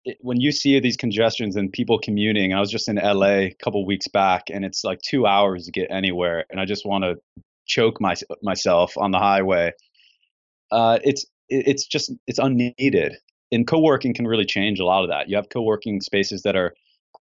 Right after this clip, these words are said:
are really expanding out from center of the cities, and it's just gonna allow people to stay outside the center of the cities, into suburbs. You could go live in the desert,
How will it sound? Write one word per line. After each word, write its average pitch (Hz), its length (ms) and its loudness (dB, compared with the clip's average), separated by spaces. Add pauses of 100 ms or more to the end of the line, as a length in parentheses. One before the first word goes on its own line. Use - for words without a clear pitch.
(180)
are 98 120 0
really 123 380 4
expanding 104 640 -2
out 95 300 0 (120)
from 98 140 -8
center 101 320 -4
of 92 80 -6
the 90 80 -8
cities, 117 520 -4 (320)
and 113 60 -2
it's 127 100 0
just 147 160 -2
gonna 151 140 2
allow 117 240 4
people 110 460 -2 (100)
to 101 80 -10
stay 101 640 0 (340)
outside 120 400 2
the 104 60 -4
center 110 240 -4
of 104 60 -2
the 95 60 -4
cities, 95 360 -4
into 113 160 -2
suburbs. 98 560 0 (240)
You 123 140 -12
could 131 120 -6
go 143 100 4
live 135 200 2
in 131 80 2
the 98 60 0
desert, 95 500 0